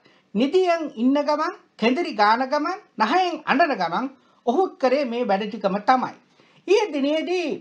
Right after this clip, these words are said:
ඇමති මණ්ඩලයේ අතර රජයේ ආයතන බෙදා දුන්නා.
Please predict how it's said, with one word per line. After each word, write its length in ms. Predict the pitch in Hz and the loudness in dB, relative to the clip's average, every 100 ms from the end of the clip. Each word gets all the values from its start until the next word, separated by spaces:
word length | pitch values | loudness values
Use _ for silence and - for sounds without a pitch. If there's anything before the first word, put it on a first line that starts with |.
| - _ _ _ - | -12 _ _ _ -2
ඇමති 300 | 233 359 403 | 2 2 2
මණ්ඩලයේ 560 | 285 269 269 269 269 240 | -2 0 0 0 -2 0
අතර 320 | 170 180 254 311 415 _ _ _ | -4 -2 -2 -2 -6 _ _ _
රජයේ 380 | 233 285 370 330 | -2 0 2 2
ආයතන 420 | 240 233 202 233 311 233 - | 2 0 -4 -4 -2 -4 -12
බෙදා 360 | - 220 226 196 | -4 4 4 4
දුන්නා. 360 | 160 139 117 | 0 -12 -12